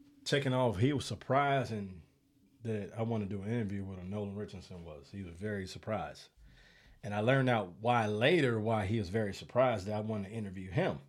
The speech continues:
So I interviewed him, and I had this guy kept interrupting the video, trying his best to interrupt, and he was very angry.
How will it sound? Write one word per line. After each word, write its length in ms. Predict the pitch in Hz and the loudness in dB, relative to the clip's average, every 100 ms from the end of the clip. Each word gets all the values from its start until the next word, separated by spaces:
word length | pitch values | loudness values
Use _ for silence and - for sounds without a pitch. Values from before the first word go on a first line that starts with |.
| _ _ _ _ _ - | _ _ _ _ _ -18
So 140 | - 113 | -2 0
I 120 | 98 | 0
interviewed 460 | 117 110 104 113 | -2 -2 0 0
him, 200 | 113 110 | 0 -2
and 100 | 101 | -2
I 40 | 110 | -2
had 300 | 117 120 98 | 2 0 0
this 180 | 95 87 | -8 -4
guy 600 | 113 165 147 104 92 - _ _ _ _ | -2 0 0 -2 -8 -14 _ _ _ _
kept 320 | - 120 95 _ _ _ _ - | -8 -8 -8 _ _ _ _ -6
interrupting 560 | 135 - 113 120 117 104 | -4 -2 0 0 0 -2
the 40 | |
video, 380 | 92 127 98 78 - _ | 2 2 2 -4 -16 _
trying 260 | - 131 123 | 2 4 6
his 120 | 113 | 4
best 240 | 123 117 | 2 2
to 80 | 117 | 0
interrupt, 440 | 107 101 113 113 107 | -4 -2 -2 -2 -4
and 120 | 95 | -6
he 100 | 110 | -4
was 240 | 104 90 95 87 | -6 -8 -14 -12
very 440 | 90 120 120 110 104 | -2 2 2 2 0
angry. 460 | 113 98 85 76 | 0 -2 -6 -16